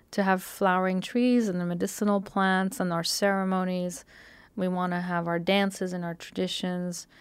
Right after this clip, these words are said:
Certainly things adapt and change. We're not saying keep 'em as a museum, but the values that represent our culture, we want it to still be here in seventh generations. They're very clear about that. And their whole life, you know, the meaning of development,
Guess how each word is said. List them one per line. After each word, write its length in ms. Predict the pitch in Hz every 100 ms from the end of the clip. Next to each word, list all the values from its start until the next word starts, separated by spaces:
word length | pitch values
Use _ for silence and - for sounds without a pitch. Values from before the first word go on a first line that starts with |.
| - -
Certainly 600 | - 294 247 214 190 180
things 300 | 196 190 185
adapt 480 | 175 196 202 208
and 160 | 170 170
change. 640 | - 247 233 180 180 185
We're 140 | 190 180
not 200 | 175 170
saying 360 | 180 175 175
keep 260 | - 185 180
'em 100 | 175
as 160 | 170
a 60 | 175
museum, 640 | 170 170 175 247 202 185 - - - -
but 140 | 190
the 100 | 208
values 640 | 196 202 214 240 262 262 233
that 140 | 196
represent 500 | 190 185 190 190 180
our 100 | 175
culture, 480 | - - 180 - 190
we 120 | 175
want 220 | 175 175
it 100 | 175
to 120 | -
still 300 | - - 180
be 200 | 175 185
here 180 | 175 180
in 100 | -
seventh 380 | - - - 180
generations. 640 | - - - - - 208
They're 140 | - 220
very 420 | 208 240 262 233
clear 280 | - 202 190
about 280 | 180 - -
that. 180 | - - - - - - - _
And 200 | - 202
their 160 | 202 220
whole 320 | 208 254 262
life, 380 | 226 208 208 - -
you 80 |
know, 80 | 196
the 100 | 202
meaning 400 | 202 214 233 240
of 140 | 220 202
development, 920 | 190 190 196 202 196 180 - -